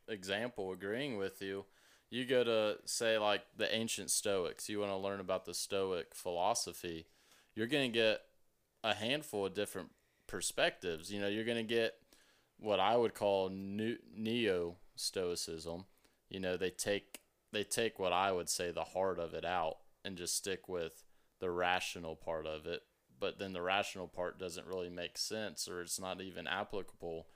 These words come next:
without the part they ripped out. Then you got the ancient part of it where they have a more fuller picture, you know, in the mindset of then. But then you got people that are, view it a completely different way. We're like, "This is a terrible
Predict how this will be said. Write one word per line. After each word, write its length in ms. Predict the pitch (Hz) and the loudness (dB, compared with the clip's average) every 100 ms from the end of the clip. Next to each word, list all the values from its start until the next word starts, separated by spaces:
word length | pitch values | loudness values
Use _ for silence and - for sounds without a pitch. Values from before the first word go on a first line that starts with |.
| _ _ | _ _
without 320 | 95 - 95 - | -6 0 0 -2
the 80 | |
part 300 | - 101 92 | -4 -2 -2
they 140 | 90 85 | -2 -4
ripped 280 | 82 80 82 | -4 -6 -6
out. 280 | 78 90 - - _ | -6 -6 -10 -20 _
Then 140 | 110 | -4
you 80 | 123 | 2
got 180 | 123 123 | 4 4
the 140 | 147 - | 0 0
ancient 460 | 127 127 - 107 - | 0 0 -2 -4 -2
part 260 | 92 82 | -2 -2
of 180 | 82 87 | -4 -4
it 120 | 107 | -4
where 140 | 101 98 | -4 -2
they 300 | 95 90 92 _ _ - | -2 -2 -6 _ _ -6
have 160 | 107 101 | -2 -2
a 80 | |
more 320 | 95 95 92 90 | -2 -2 -2 -4
fuller 480 | - 101 92 92 | -8 -6 -4 -6
picture, 480 | 87 90 87 - 92 | -4 -4 -6 -8 -10
you 100 | 95 | -8
know, 140 | 92 90 | -6 -6
in 100 | 90 | -8
the 60 | |
mindset 520 | 87 87 87 - 90 87 | -6 -6 -4 -4 -4 -6
of 100 | 82 | -6
then. 320 | 85 85 101 - - - - | -6 -6 -10 -16 -20 -20 -8
But 100 | 123 | -2
then 160 | 139 | 0
you 80 | 139 | 4
got 240 | 123 117 - | 4 4 2
people 300 | 113 113 107 | -2 2 2
that 60 | |
are, 260 | 98 92 - _ _ 110 | 4 2 -4 _ _ -16
view 400 | 95 107 113 110 | -6 0 2 2
it 80 | |
a 60 | 101 | 0
completely 640 | - 90 - 143 180 107 95 | -2 -4 0 2 2 0 0
different 400 | 95 92 82 85 | 0 -2 -4 -2
way. 180 | 90 | 0
We're 60 | 90 | 0
like, 220 | 87 85 | 0 -2
"This 220 | 107 - | 0 0
is 120 | 277 107 | -2 -6
a 100 | 78 | -6
terrible 1000 | - - 92 113 185 107 85 80 78 | -10 -8 -2 0 2 0 -2 -4 -4